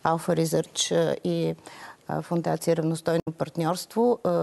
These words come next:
опитен-, е, опитваме се да създадем един индекс за социално включване. Е, и тази сграда, която показахте, и, и в момента ту-, е, т-, вътре залата,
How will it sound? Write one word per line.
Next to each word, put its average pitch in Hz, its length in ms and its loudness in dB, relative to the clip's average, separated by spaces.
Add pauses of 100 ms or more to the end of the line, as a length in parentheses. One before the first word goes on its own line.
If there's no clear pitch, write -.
(300)
опитен-, 202 540 -2
е, 185 120 2
опитваме 202 540 0
се 196 140 -2
да 180 120 -2
създадем 170 480 0
един 185 300 2
индекс 196 600 0
за 165 200 0
социално 170 500 0
включване. 156 680 -2 (520)
Е, 170 40 0 (280)
и 285 200 4 (440)
тази 254 260 0
сграда, 196 320 0
която 151 280 -2
показахте, 143 560 -4
и, 165 240 -4
и 190 240 2
в 180 240 -2
момента 190 460 2
ту-, - 380 -2
е, 180 40 0
т-, 175 540 0 (120)
вътре 165 560 0
залата, 196 540 -2